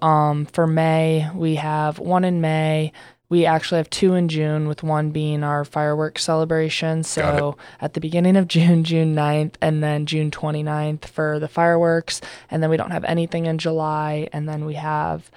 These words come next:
Speaker 1: August eleventh, September eighth, and then October thirteenth.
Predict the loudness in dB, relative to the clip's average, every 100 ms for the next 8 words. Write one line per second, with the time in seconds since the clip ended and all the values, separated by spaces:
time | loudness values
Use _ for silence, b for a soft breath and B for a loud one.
0 | B B B 0 2 0 -2 -2 -2 0
1 | 0 0 0 -2 -4 -4 -6 -8 -6 -4
2 | -2 0 0 -2 -2 -2 -2 -2 -4 -6
3 | -4 -4 -6 -6 -8 -8 -8 -10 -10 -14
4 | -18 -20